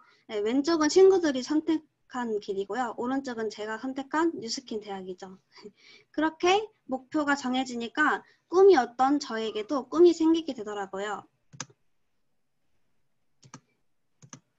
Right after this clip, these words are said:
이게 바로 제 드림보드인데요. 이렇게 하나씩 보면은 제 왼쪽에 한강 뷰가 보이는 아파트, 그리고, 어, 제주도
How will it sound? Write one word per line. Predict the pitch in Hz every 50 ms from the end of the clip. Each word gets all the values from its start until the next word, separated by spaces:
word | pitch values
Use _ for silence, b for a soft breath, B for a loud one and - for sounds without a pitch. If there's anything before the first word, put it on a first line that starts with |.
| _ _ _ _ -
이게 | - 247 233 247 240
바로 | 233 226 226 226 226 220 214
제 | - - 226 214 208 214 208 208 202 -
드림보드인데요. | - 247 233 240 254 254 240 220 220 208 208 208 202 196 196 196 220 262 269 233 - b b b b b b
이렇게 | b - -
하나씩 | 220 247 285 320 330 320 262 233
보면은 | - 220 214 214 220 220 254 294 330 277 202 370 _ _ _ _
제 | - - 208 208
왼쪽에 | 202 202 208 202 - 226 226 247 277 311
한강 | 311 - 339 349 349 349 349 349 339 339 330 320 320 311 294 285
뷰가 | - 226 208 214 214 214
보이는 | - 202 202 202 185
아파트, | 170 170 _ - 196 202 _ - 226 226 285 339 381 - _ _ _ _ _ _ _ _ _ _ -
그리고, | 202 190 185 190 233 262 302 330 339 359 359 _ _ _ _ _ _ - -
어, | 175 175 175
제주도 | - - 247 240 240 285 302 302 285 285 269 262 262 254 233 214 -